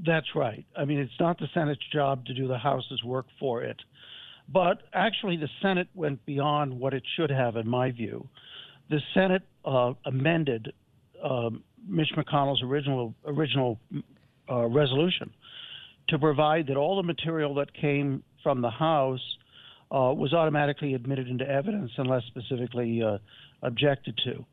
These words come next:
I think that was wrong to do that because much, much of that material was pure hear-, hearsay. In fact, from what I gather, most of the critical facts were, were just hearsay.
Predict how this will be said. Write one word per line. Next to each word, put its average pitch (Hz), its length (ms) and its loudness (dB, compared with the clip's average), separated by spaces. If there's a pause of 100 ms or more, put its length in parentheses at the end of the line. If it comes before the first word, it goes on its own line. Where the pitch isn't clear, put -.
(520)
I 170 140 6
think 180 200 2
that 170 120 4
was 139 160 -2
wrong 151 280 2
to 127 80 -2
do 180 160 2
that 127 240 2
because 135 280 -2
much, 147 280 0
much 165 200 0
of 147 60 -4
that 127 180 0
material 127 500 0
was 113 220 -4
pure 131 180 0
hear-, 131 280 0
hearsay. 147 420 2
In 117 140 -6
fact, 131 260 2 (460)
from 147 80 0
what 147 140 6
I 131 100 2
gather, 135 480 2
most 127 520 0
of 135 60 -6
the 127 60 -6
critical 147 480 -2
facts 117 380 0
were, 120 320 -6
were 139 140 -6
just 120 260 -4
hearsay. 143 460 -2